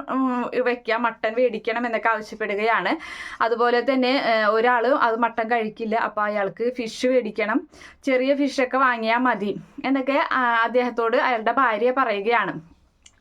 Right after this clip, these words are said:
പിന്നെ കുറച്ച് പച്ചക്കറിയും വാങ്ങിക്കണമെന്ന് പറയുമ്പോൾ ഇതെല്ലാം തന്നെ സുധിയോട് വാങ്ങിക്കാൻ അയാൾ ആവശ്യപ്പെടുകയാണ്.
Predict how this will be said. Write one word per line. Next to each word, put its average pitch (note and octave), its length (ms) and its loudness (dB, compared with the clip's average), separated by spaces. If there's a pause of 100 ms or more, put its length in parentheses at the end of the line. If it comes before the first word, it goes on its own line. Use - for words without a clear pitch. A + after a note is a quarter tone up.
(100)
പിന്നെ B3+ 240 0
കുറച്ച് D#4 320 0
പച്ചക്കറിയും B3+ 640 0
വാങ്ങിക്കണമെന്ന് G#3+ 540 -2
പറയുമ്പോൾ G3+ 420 0 (500)
ഇതെല്ലാം D#4+ 640 2
തന്നെ C4+ 300 2
സുധിയോട് B3 640 0
വാങ്ങിക്കാൻ G#3+ 600 0
അയാൾ A3 240 -2
ആവശ്യപ്പെടുകയാണ്. G#3 840 -2